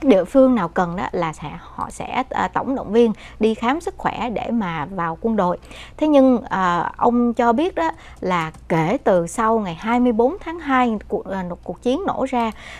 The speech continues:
thì cái số hồ sơ mà được miễn quân dịch á,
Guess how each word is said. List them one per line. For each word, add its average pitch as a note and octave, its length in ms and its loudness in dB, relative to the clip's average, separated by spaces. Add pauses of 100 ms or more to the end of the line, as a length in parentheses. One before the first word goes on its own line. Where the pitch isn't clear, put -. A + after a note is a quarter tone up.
(120)
thì F#3 300 0
cái D#4+ 140 -6
số D4+ 380 6 (120)
hồ G3 180 2
sơ C#4 380 6 (260)
mà F#3+ 200 -4
được F#3 320 -4
miễn F#3 260 0 (100)
quân D4 240 2
dịch G#3+ 200 2
á, D4 160 0